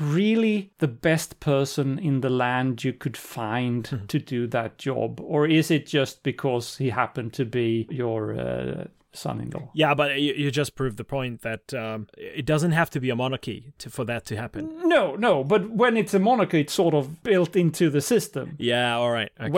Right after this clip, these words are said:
Speaker 2: okay.
Speaker 1: it comes to Donald Trump, it's more of an exception, and it can be criticized on very good
Speaker 2: Yeah.
Speaker 1: grounds. And I'm happy to say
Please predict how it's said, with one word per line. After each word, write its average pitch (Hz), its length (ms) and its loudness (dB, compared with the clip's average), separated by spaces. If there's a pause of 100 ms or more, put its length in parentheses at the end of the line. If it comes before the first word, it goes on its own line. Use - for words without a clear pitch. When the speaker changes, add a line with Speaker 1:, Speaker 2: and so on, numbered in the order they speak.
Speaker 2:
okay. 180 60 2
Speaker 1:
it 151 80 2
comes 185 240 2
to 202 100 0
Donald 156 360 2
Trump, 214 380 2
it's - 260 -2
more 190 240 6
of 175 60 6
an 160 100 6
exception, 196 800 2
and 143 220 2
it 139 100 -2
can 147 220 0
be 135 80 -4
criticized 147 880 0
on 135 240 0
very 131 420 0 (240)
good 143 220 0
Speaker 2:
Yeah. 101 120 -2
Speaker 1:
grounds. 147 380 -2
And 147 100 2
I'm 147 140 4
happy 262 300 2
to 160 160 0
say 160 560 2